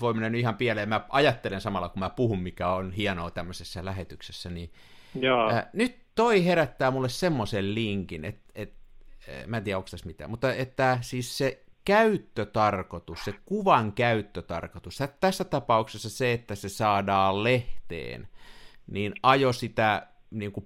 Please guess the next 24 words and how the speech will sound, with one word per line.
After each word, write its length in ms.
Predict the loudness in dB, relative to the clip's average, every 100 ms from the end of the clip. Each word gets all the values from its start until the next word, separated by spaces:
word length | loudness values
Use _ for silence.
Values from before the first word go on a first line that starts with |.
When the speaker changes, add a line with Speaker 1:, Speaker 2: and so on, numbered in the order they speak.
| 6
Speaker 1:
painetta 600 | 6 8 4 0 -4 -8
siihen 280 | -4 -4 2
teknologian 760 | 2 2 0 -2 -2 -6 -6
suuntaan 520 | -8 -8 -8 -8 -6
ja 80 | -4
muuhun. 520 | -4 -4 -6 -10 -12 -14 -18 -20 -20 -20 -8
Ja 60 | 2
mä 100 | 4
muistan 400 | 6 2 0 -4
kuule 180 | 0 -2
semmoisen, 360 | 0 -2 0
mä 120 | 0
tein 200 | 2 0
pitkän 440 | 0 -4 -2 0 4
varvin 420 | 4 4 0 -4
tuolla 340 | -2 0 0 -2 0
Nokialla 760 | 2 2 0 -6 -6 -8 -8 -8
aikanani, 680 | -6 -6 -6 -4 -2 -2 -4 -6 -8
ja 180 | -4 -4
tota, 320 | -4 -2 0
olin 200 | 2 0
siellä 240 | 0 0 2
periaatteessa 720 | 0 2 2 0 -2 -8 -8
tota, 380 | -8 -4 -4